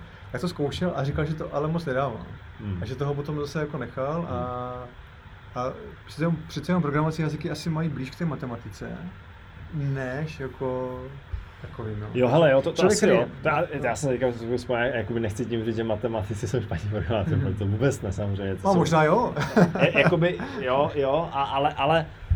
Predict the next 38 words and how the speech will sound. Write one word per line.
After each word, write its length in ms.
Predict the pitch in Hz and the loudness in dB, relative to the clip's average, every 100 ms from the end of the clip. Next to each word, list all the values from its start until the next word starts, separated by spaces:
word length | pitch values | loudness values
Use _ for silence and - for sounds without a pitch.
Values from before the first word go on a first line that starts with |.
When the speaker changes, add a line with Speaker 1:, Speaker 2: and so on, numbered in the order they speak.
| - | 2
Speaker 2:
a, 40 | |
a 140 | 117 | 4
já 160 | 135 160 | 6 6
právě 180 | 185 208 | 2 0
přemýšlím 440 | 165 208 220 147 | -2 -4 -4 -4
nad 120 | 131 | -6
tím, 140 | 135 131 | -6 -6
jako, 180 | 123 131 | -2 -2
jaký 160 | 127 | -2
jsou 120 | - | -4
ty 80 | 139 | -6
předpoklady 560 | 135 160 220 214 127 110 | -6 -8 -6 -2 0 0
vlastně, 420 | 104 101 - 113 - 113 | -2 -6 -6 -8 -8 -6
jo, 340 | 113 123 131 123 123 123 127 127 131 - 62 - - | -2 0 0 -4 -6 -8 -10 -10 -14 -14 -12 -12 -8
e, 40 | |
nějaký 280 | 127 113 135 | -6 -4 -2
jako 280 | 123 - 120 - | -2 -2 -4 -4
analytický 560 | 117 139 135 135 - | -4 -2 -2 -4 -6
myšlení, 340 | 135 - 139 135 | -6 -6 -6 -4
logický 380 | 120 131 - | -4 -6 -6
myšlení, 320 | 139 - 139 131 | -6 -6 -6 -6
něco 180 | - | -8
takového, 480 | 117 101 135 131 123 | -8 -6 -4 -4 -2
jakoby 280 | 131 127 135 | -2 -2 -4
pravděpodobně 920 | 127 123 123 127 127 131 131 135 135 131 | -4 -4 -4 -4 -4 -4 -4 -4 -4 -4
tam 140 | 131 117 110 101 95 | -6 -6 -6 -8 -6
bude 260 | 104 107 120 | -4 -2 -2
asi, 540 | 131 - 135 131 131 - - - - - - - | -6 -6 -4 -4 -6 -10 -18 -20 -20 -20 -14 -4
jo, 380 | 104 113 123 - | 0 2 0 0
ale, 220 | 110 120 | 0 0
ale 280 | - 120 135 | 2 2 2
z-, 160 | - 143 | 0 -10
třeba 420 | - 127 127 - | -6 -2 -2 -2
i, 180 | 143 143 - - | -2 -2 -6 -10
i 80 | 131 | -6
takový 460 | 131 - 135 135 | -4 -4 -4 -4
ty, 480 | 131 - 135 135 135 131 - - - - - - - - - - - - - - - | -4 -4 -2 -2 -4 -8 -14 -18 -18 -18 -18 -18 -18 -20 -20 -20 -20 -20 -20 -18 -10
a, 280 | 107 110 | -6 -4